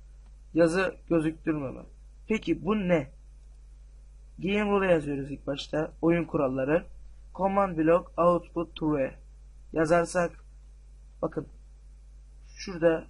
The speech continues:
fısıldama yaz-, yazıyor ya. Ya da şuna bakın.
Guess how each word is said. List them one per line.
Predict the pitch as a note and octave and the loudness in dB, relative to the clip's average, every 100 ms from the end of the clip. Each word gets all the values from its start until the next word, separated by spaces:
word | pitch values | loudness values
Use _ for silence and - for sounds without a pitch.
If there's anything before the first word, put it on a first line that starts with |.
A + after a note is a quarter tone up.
| - | -14
fısıldama | - D#3 F3+ E3+ F3+ | -8 -4 0 2 4
yaz-, | F3+ F3 E3+ - - - - - - | 2 0 -4 -12 -16 -20 -20 -18 -2
yazıyor | E3 E3 G3 D3+ | -2 0 -2 -2
ya. | - - - - - - - - - | -4 -12 -18 -20 -20 -20 -20 -20 -4
Ya | F3 | -2
da | D3 | -2
şuna | C3 - D#3+ C3+ - - - - - - - - - - | -6 -4 -4 -4 -8 -18 -18 -18 -20 -20 -20 -20 -20 -12
bakın. | C3+ - | -12 -12